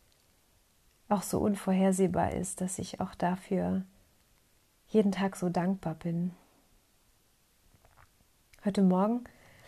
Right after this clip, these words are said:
hat, ähm, mich eine Nachricht erreicht, die sehr unvorhergesehen war und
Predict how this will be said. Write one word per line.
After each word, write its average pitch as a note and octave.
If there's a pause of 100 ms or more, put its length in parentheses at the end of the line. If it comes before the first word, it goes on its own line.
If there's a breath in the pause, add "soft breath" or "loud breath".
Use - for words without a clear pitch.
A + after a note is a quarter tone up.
(440 loud breath)
hat, G3
ähm, F#3
mich G3
eine F#3+
Nachricht A3+
erreicht, G3+ (720)
die G3+
sehr F#3
unvorhergesehen G3
war F3 (1200 soft breath)
und G3+